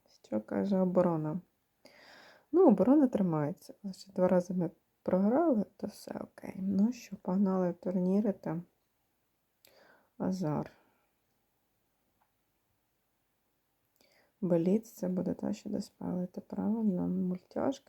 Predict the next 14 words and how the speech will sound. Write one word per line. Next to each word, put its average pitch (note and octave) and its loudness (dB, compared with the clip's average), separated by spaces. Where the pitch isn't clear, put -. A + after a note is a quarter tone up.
Ну, B3 -2
в B3 -12
принципі, C4 -4
на F#3+ 0
мультяшки G#3 -2
можна F#3+ -4
лишити F#3+ -6
Бутса. G3+ -6
Щоб F#3 -12
він F3 -2
їм F3 -2
зрізав F3+ -6
стати, - -10
атаку. A#3 -4